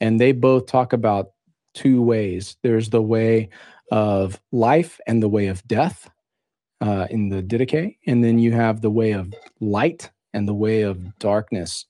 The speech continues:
in the Epistle of Barnabas. And basically, they both quote the Sermon on the Mount. They're getting it from this, um,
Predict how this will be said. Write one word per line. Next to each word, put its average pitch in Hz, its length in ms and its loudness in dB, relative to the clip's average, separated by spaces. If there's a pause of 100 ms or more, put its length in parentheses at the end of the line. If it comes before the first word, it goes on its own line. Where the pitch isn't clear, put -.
in 98 360 -4
the 101 120 -2
Epistle 101 380 -6
of 95 100 -6
Barnabas. 110 480 -4
And 107 200 -6
basically, 123 500 0
they 110 160 0
both 117 480 0 (640)
quote 120 560 2 (340)
the - 60 -4
Sermon 117 400 0
on 110 140 2
the 107 80 2
Mount. 98 380 -2
They're 110 100 0
getting 131 340 2
it - 140 -8
from 113 340 2
this, 110 420 0 (420)
um, 90 680 0